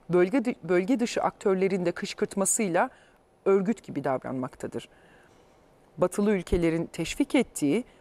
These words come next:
batılı medya kuruluşlarının adeta meşrulaştırma yarışına girdiği bu cinnet furyasından bölgemizin bir an önce kurtulması gerekmektedir. Tüm devletleri ve uluslararası kuruluşları bir an önce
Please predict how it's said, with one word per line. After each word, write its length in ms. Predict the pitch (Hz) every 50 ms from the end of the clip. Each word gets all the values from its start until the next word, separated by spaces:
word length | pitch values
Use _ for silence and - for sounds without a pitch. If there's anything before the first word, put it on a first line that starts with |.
| _ - 160 147 139 -
batılı 360 | - 180 - - 214 240 415 440
medya 420 | 381 311 277 208 180 202 185 160
kuruluşlarının 800 | 156 - - 202 175 180 170 175 - - 185 175 170 165 156 - -
adeta 580 | - 240 320 349 294 269 254 - - 175 190 233 - _ _ _
meşrulaştırma 840 | 180 185 202 - - 226 226 233 220 226 - - - 240 254 311 349
yarışına 420 | 302 240 220 - - - 196 180
girdiği 500 | 185 156 185 180 165 143 170 175 175 165
bu 120 | 190 214
cinnet 360 | 160 - 175 180 202 277 330 -
furyasından 760 | - 254 233 202 202 202 - - 190 170 160 151 160 214 240 - - - - _ _ -
bölgemizin 580 | 196 214 233 214 254 240 247 226 247 233 214 190
bir 120 | 254 262
an 140 | 240 220 202
önce 240 | 190 190 185 190 214
kurtulması 540 | - - 175 - - 151 143 143 - -
gerekmektedir. 840 | 151 147 143 135 139 135 - 139 135 - - 131 - - 110 - - _ _ - - - - - - _ _ -
Tüm 220 | - 269 254 220
devletleri 640 | 220 196 170 160 160 156 - - 147 131 - 226 285 - - _ _ -
ve 140 | 196 196
uluslararası 720 | - - 175 160 160 - - 277 262 240 226 214 208 - 208
kuruluşları 880 | - - 196 160 175 170 165 - - - 170 160 147 220 254 202 185 175
bir 140 | 196 277 254
an 140 | 262 254 220
önce 400 | 196 175 156 147 - - 160